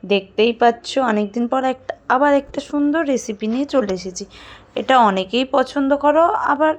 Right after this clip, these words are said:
না, বেশিরভাগ মানুষই পছন্দ করে। তো চলো, এটা কি করছি তোমাদেরকে জানাই। দেখো, এটা প্রথমে তো ভাবতেই পারছো তোমরা সবাই যে এটা পটল ভাজা, কিন্তু না, এটা পটল ভাজা না, এটা তেল পটলের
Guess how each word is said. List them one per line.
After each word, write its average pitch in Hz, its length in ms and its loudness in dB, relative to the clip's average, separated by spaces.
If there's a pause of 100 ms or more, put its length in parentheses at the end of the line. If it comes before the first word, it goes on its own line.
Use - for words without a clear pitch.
না, 311 160 2
বেশিরভাগ 208 480 0
মানুষই 233 380 -2
পছন্দ 180 540 -2
করে। 165 240 -8 (680)
তো 233 80 0
চলো, 240 340 4
এটা 302 160 0
কি 277 260 -4
করছি 277 380 -4
তোমাদেরকে 233 560 0
জানাই। 202 380 -2
দেখো, 190 320 -4 (100)
এটা 196 260 -2
প্রথমে 254 380 -2
তো 269 200 4
ভাবতেই 226 540 0
পারছো 220 420 0
তোমরা 214 240 0
সবাই 208 300 2
যে 208 100 2
এটা 214 340 2 (580)
পটল 262 300 4
ভাজা, 208 260 4
কিন্তু 233 320 -2
না, 226 320 2
এটা - 280 -2 (100)
পটল 226 280 0
ভাজা 247 300 0
না, 247 300 0
এটা 277 240 -2 (180)
তেল 240 320 6
পটলের 254 480 0